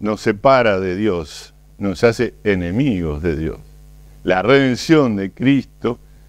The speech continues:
nos vuelve a la amistad y vuelve otra vez entonces todo, eh, hombre que crea y acepte la ley de Dios,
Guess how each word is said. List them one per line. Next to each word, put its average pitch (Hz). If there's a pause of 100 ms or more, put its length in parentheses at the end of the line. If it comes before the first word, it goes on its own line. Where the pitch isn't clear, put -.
(280)
nos 90
vuelve 131
a 131
la 123
amistad 101 (840)
y 104
vuelve 143
otra 120
vez 127
entonces 113 (400)
todo, 127 (140)
eh, 98
hombre 110
que 98 (160)
crea 107 (240)
y 117 (220)
acepte 92 (540)
la 101
ley 90
de 90
Dios, 101